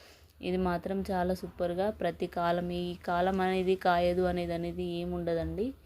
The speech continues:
ఎండాకాలం, వర్షాకాలం, చలికాలం ప్రతి కాలం కాస్తూనే ఉంటుంది. దీనికి మేము ఇప్పటికీ వాటర్ పెడుతూనే ఉంటాము. ఇది మంచిగా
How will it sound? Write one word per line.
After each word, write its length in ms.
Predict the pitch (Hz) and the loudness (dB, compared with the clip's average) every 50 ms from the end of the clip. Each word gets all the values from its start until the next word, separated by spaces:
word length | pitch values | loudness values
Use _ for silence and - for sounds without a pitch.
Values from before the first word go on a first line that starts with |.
| - - - - - - - - - - - | -20 -20 -20 -20 -20 -20 -20 -20 -18 -10 -6
ఎండాకాలం, 580 | 180 175 175 175 170 - 175 170 170 170 165 165 | -2 2 4 4 4 4 2 0 0 0 0 -2
వర్షాకాలం, 540 | 165 - - 180 170 - 170 165 170 175 - 170 | -4 -4 -6 -10 -10 -6 -6 -6 -4 -4 -6 -6
చలికాలం 380 | 165 170 - 175 170 175 170 165 | -6 -6 -6 -6 -6 -4 -4 -4
ప్రతి 400 | 170 165 165 - - 170 170 - - | -6 -8 -10 -8 -10 -12 -10 -8 -4
కాలం 360 | 170 165 165 165 170 175 175 | -2 -2 0 0 0 -2 -4
కాస్తూనే 720 | 170 180 165 160 170 - - - 175 170 175 175 180 190 196 | -2 -2 -2 -2 -4 -6 -6 -6 -4 -2 0 0 2 4 4
ఉంటుంది. 480 | 190 185 180 170 175 170 175 185 208 | 4 2 2 0 0 -2 0 0 -2
దీనికి 300 | 202 202 190 175 175 - | 0 0 -2 -4 -4 -6
మేము 300 | 175 175 170 170 170 170 | -6 -4 -4 -4 -4 -6
ఇప్పటికీ 480 | 165 - - _ - 185 180 180 - 196 | -8 -10 -12 _ -6 -4 -4 -2 -2 0
వాటర్ 420 | 185 175 175 170 180 175 180 175 | 0 2 2 0 0 -4 -8 -6
పెడుతూనే 400 | 180 170 170 - - 170 170 170 | -6 -6 -6 -8 -8 -8 -8 -6
ఉంటాము. 580 | 170 165 165 160 - 180 165 165 180 214 269 302 - _ - - - - - - - - - _ _ _ _ _ - - | -6 -6 -8 -8 -8 -10 -8 -6 -6 -4 -6 -6 -8 _ -20 -20 -20 -20 -20 -20 -20 -20 -20 _ _ _ _ _ -8 -6
ఇది 540 | 170 170 175 185 180 175 170 170 170 170 165 | -4 -2 0 0 0 0 0 -2 -4 -4 -6
మంచిగా 600 | 170 175 175 175 175 175 160 - 185 180 185 | -6 -4 -4 -4 -4 -4 -4 -4 -2 0 0